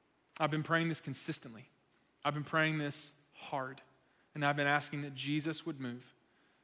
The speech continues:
that he would get a hold of your life and your friends' lives, that you would show up to this place and experience what church actually is, the true community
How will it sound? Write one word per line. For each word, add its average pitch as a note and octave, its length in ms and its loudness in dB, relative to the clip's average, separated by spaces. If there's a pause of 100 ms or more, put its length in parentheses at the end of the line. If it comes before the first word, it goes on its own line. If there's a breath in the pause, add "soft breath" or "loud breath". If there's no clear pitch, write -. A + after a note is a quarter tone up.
(1120 soft breath)
that C3+ 100 0
he E3+ 160 4
would D#3 300 2
get F3 220 6
a D#3 160 6
hold D#3+ 560 4
of D3+ 200 2
your D3+ 200 4
life D3 340 2
and C#3 100 -6
your C3+ 80 -2
friends' C3+ 320 -4
lives, B2 400 -10 (640 soft breath)
that D3 100 2
you D#3+ 140 2
would F3+ 100 8
show F3+ 200 4
up F3 100 2
to F3 60 -4
this D3+ 200 -4
place D3+ 280 0
and C#3+ 80 -6
experience D3+ 640 4
what D3 160 -4
church - 380 -2
actually C#3 420 -4
is, A#2 300 -10 (340 soft breath)
the C#3+ 140 0 (380)
true F#3+ 420 6
community D3 640 -4